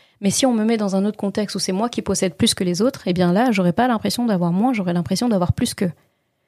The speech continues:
Donc c'est très important en fait. Là, ils ont compris qu'Allah les a favorisés. Et puis peut-être qu'ils ont analysé aussi le grand champ par rapport au fait aussi qu'ils suivaient Moussa alayhi salam, enfin qu'ils suivaient en tout cas la, la religion,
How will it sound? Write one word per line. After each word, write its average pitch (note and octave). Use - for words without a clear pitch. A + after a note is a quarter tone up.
Donc F#3+
c'est -
très C#4+
important A3
en G3+
fait. F3
Là, A3
ils G#3+
ont F#3+
compris A#3+
qu'Allah G3
les F#3
a G3+
favorisés. F3+
Et G3+
puis A#3
peut-être C#4
qu'ils G3
ont F#3+
analysé F#3
aussi A#3+
le G3+
grand F3+
champ C4
par F3
rapport F3+
au F3
fait -
aussi A#3
qu'ils F3+
suivaient G3+
Moussa F3+
alayhi F3+
salam, B3
enfin E3+
qu'ils -
suivaient F#3
en G3+
tout -
cas G3
la, F3
la F3
religion, A3+